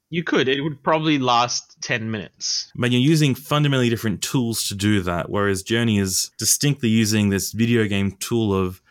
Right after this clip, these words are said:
Speaker 2: player interaction and its movement specifically.
Speaker 1: Yeah, in, in many other games, movement is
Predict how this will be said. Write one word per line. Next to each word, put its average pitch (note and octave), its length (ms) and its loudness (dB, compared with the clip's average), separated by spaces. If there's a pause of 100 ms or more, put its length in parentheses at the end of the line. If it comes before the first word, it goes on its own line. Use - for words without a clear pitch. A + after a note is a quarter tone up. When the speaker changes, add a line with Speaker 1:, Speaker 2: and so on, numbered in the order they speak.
Speaker 2:
player A#2+ 400 2
interaction G2 1120 -2
and G2 240 0
its - 160 -8
movement G#2 640 0
specifically. F2+ 800 -8
Speaker 1:
Yeah, A#2 260 -8
in, C3+ 220 -4
in D#3+ 300 0
many E3+ 300 0
other A#2+ 280 -2
games, G#2+ 500 0
movement G#2+ 400 -8
is - 480 0